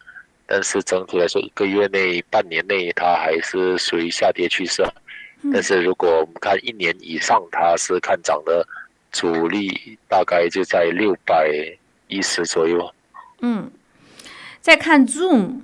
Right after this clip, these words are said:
Speaker 2: 代号Z M，Zoom，它盘后呢涨超四percent啊，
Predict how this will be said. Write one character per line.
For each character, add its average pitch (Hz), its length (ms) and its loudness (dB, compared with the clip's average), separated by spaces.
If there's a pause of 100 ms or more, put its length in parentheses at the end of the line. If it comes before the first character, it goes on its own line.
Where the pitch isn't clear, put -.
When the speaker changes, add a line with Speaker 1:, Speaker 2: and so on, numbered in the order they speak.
(140)
Speaker 2:
代 240 160 6
号 202 220 2
Z 262 480 0
M，Zoom， 220 1040 0 (280)
它 339 160 8
盘 254 240 4
后 269 220 6
呢 220 180 4
涨 254 240 6
超 226 360 2
四 - 180 -2
percent 196 300 0
啊， 180 320 -2